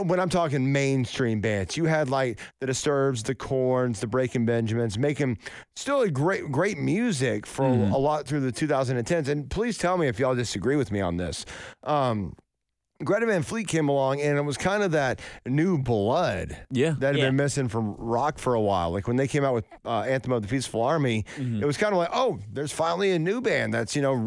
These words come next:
Speaker 1: really hitting the mainstream."
Speaker 3: Yeah, I
Speaker 2: Mm-hmm.
Speaker 3: can't speak as, like, a fan of theirs 'cause I'm not gonna lie, I haven't listened to, like, their full albums or anything. I only know, like, one or two songs,
Speaker 1: Mm.
Speaker 3: but I know that they have certainly had an effect. And I think that they, in,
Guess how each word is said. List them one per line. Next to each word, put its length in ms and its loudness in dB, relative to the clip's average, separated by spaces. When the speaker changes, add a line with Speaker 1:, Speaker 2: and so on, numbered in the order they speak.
Speaker 1:
really 320 2
hitting 220 0
the 80 2
mainstream." 720 0
Speaker 3:
Yeah, 180 0
I 80 2
Speaker 2:
Mm-hmm. 60 -4
Speaker 3:
can't 200 0
speak 340 -2
as, 140 -2
like, 160 0
a 240 0
fan 340 -4
of 60 -2
theirs 240 0
'cause 140 -4
I'm 120 -2
not 140 -4
gonna 160 -2
lie, 220 0
I 60 0
haven't 280 -4
listened 440 -8
to, 40 -8
like, 240 -10
their 140 -6
full 300 -8
albums 400 -4
or 80 -2
anything. 400 -2
I 220 0
only 220 0
know, 200 0
like, 320 -2
one 260 -4
or 80 -2
two 200 -4
songs, 540 -2
Speaker 1:
Mm. 60 -12
Speaker 3:
but 140 -6
I 100 0
know 560 0
that 340 -4
they 160 0
have 340 -2
certainly 440 -2
had 180 0
an 80 -2
effect. 460 -8
And 80 -10
I 80 -6
think 420 -8
that 260 -6
they, 440 -6
in, 380 -6